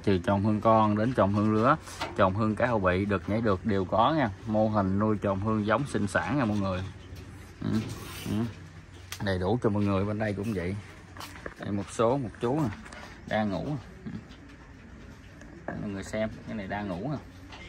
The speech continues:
Ừ. Đầy đủ hết, từ trồn hương con đến trồn hương lứa, trồn hương cái hậu bị, được nhảy được đều có nha. Này mình, à, cho trồn ăn nè, mỗi con một muỗng như thế này, mình cho cháo, thằng chuối, thằng cá. Đó,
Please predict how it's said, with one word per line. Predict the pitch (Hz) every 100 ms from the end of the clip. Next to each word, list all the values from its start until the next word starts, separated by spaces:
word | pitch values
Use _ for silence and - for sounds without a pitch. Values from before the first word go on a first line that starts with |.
| - - - - -
Ừ. | - 120 117 - - - - - - - - - - -
Đầy | 104 92
đủ | 87
hết, | 123 139 156 - - - -
từ | - 104
trồn | 98 101
hương | 117 120
con | 123 120 117
đến | 120 147
trồn | 104 101
hương | 120 113
lứa, | 117 156 -
trồn | 101
hương | 98 120
cái | 117 139
hậu |
bị, | 110 92 95
được | 101 -
nhảy | 98
được | 113 95
đều | 107
có | 98 110
nha. | 170 127 - - - - - -
Này | - 107
mình, | 104 101
à, | 110 110 107
cho | 123 123 123 123 123
trồn | 113 101
ăn | 113 123
nè, | 117 110 110
mỗi | 127
con | 127
một | 117 104
muỗng | 98 127
như | 143
thế | 143
này, | 127 98 98 -
mình | 101 92
cho | 110 104
cháo, | 117 123 170
thằng | 120
chuối, | 123 139
thằng | 165 104
cá. | 107 117 156 - - - - - - -
Đó, | 113